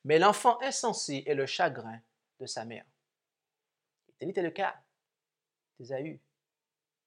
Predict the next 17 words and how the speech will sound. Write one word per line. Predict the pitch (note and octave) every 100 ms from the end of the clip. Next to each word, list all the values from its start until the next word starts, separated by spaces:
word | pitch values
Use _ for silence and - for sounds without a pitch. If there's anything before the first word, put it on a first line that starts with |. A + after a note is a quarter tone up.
| _ _ _ _ _ _ _ -
Il |
a | C#3+
fait | D3
pour | D3
de | B2+
non-sens, | B2+ B2 - A2+ -
mes | A2
amis, | - _ _ _ _ _ _ -
en |
n'écoutant | B2 B2 B2 A2+
pas | A#2+ - _ _ _ _ _ _
les | A#2
conseils | - B2 B2
pieux | A#2 -
de | A#2
ses | G#2+ -
parents. | G#2+ -